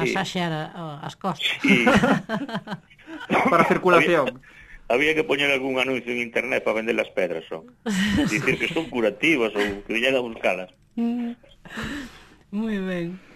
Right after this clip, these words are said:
Speaker 1: Bueno, Maniños ten moitas cousas bonitas, eh?
Speaker 2: Sí.
Speaker 1: A Ribeira e moitas máis.
Speaker 2: Sí, sí, sí. A min
Speaker 1: Sí.
Speaker 2: o que máis me gusta é a Ribeira. Vou prácticamente todos os días no Brao. Teño ido de, dende a Coruña, ido á playa a Ribeira.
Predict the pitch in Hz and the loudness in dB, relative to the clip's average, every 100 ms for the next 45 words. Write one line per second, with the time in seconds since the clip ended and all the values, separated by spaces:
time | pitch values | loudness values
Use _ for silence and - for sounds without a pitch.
0 | - 226 214 214 240 294 285 285 254 247 | -8 -2 0 2 4 4 4 2 0 2
1 | 233 - 254 214 196 185 175 156 151 143 | 0 -2 -2 0 2 4 4 2 -2 -2
2 | 214 269 269 _ - 110 85 180 160 147 | -2 -4 -6 _ -10 -6 -2 0 0 2
3 | 165 180 202 190 165 127 143 131 131 - | 2 2 2 0 -2 -6 -8 -8 -10 -14
4 | - - - - - - 131 - 113 104 | -18 -18 -20 -20 -18 -4 -2 0 -4 -2
5 | 117 110 156 165 147 120 147 160 170 175 | -4 -2 -2 -2 -2 0 0 0 -2 -2
6 | 151 123 110 101 98 98 98 110 95 113 | 2 4 4 0 -4 -4 -2 0 0 -2
7 | 120 104 98 _ - 117 117 139 143 139 | -4 -10 -16 _ -6 -2 0 0 -2 -2
8 | 127 117 110 117 113 110 110 135 165 - | -2 -2 -2 0 0 -2 -4 -2 -2 -4
9 | - _ _ _ _ _ _ _ _ _ | -12 _ _ _ _ _ _ _ _ _
10 | _ _ 135 147 156 151 147 147 147 131 | _ _ -2 2 2 2 2 2 0 -2
11 | 143 139 139 147 175 185 185 180 _ _ | 0 0 0 0 -2 -2 -4 -4 _ _
12 | 143 156 165 147 156 165 170 131 104 95 | -2 2 2 2 2 2 2 0 0 0
13 | 82 85 | -2 -10